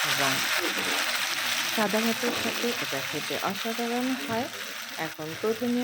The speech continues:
আমি ঢেঁড়সগুলোকে দুই ভাগ করে কেটে নিয়েছি আর হলুদ, আহ, লবণ মাখিয়ে এগুলোকে সিদ্ধ হওয়ার মতো একটা লুক চলে আসবে আর হালকা ব্রাউন স্পট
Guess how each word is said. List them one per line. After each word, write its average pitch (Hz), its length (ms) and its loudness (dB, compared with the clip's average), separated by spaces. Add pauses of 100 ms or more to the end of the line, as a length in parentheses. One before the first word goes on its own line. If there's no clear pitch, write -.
(120)
আমি 156 220 -4
ঢেঁড়সগুলোকে 175 880 -4
দুই 208 220 0
ভাগ 214 260 -4
করে 220 220 -2
কেটে 214 260 -8
নিয়েছি 196 520 -4
আর 131 220 0
হলুদ, 160 460 2
আহ, - 760 2
লবণ 170 380 4 (640)
মাখিয়ে - 480 2 (300)
এগুলোকে 156 600 0 (420)
সিদ্ধ 247 280 -2
হওয়ার 277 340 2
মতো 269 280 -2 (120)
একটা 170 300 -4
লুক 151 240 -4 (140)
চলে 208 280 -2
আসবে 214 320 -4 (460)
আর 139 240 -6 (220)
হালকা 165 480 -4
ব্রাউন 139 400 -2 (220)
স্পট 240 300 -2